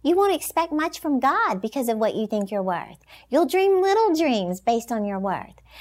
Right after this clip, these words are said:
what your self-worth. So how do you increase your self-worth? How do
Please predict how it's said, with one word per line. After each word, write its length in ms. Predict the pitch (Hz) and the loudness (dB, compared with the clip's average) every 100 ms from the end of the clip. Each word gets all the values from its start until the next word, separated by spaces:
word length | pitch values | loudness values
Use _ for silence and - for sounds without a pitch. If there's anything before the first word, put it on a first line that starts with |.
| - - _ - | -20 -20 _ -8
what 280 | 208 214 190 | 0 0 2
your 220 | 214 330 | 2 2
self-worth. 560 | - 156 170 160 - | 0 -2 -2 -6 -8
So 320 | - 285 269 - | 0 2 2 -2
how 200 | - 349 | -6 -2
do 260 | 480 508 403 | 4 6 8
you 80 | 359 | 6
increase 800 | 247 226 - - 294 359 370 | 4 0 -6 -2 2 4 4
your 120 | 247 208 | 0 -2
self-worth? 640 | 220 196 - 262 185 156 - - - | -2 -2 2 2 0 -4 -16 -20 -10
How 120 | 311 | 2
do 100 | 466 | 6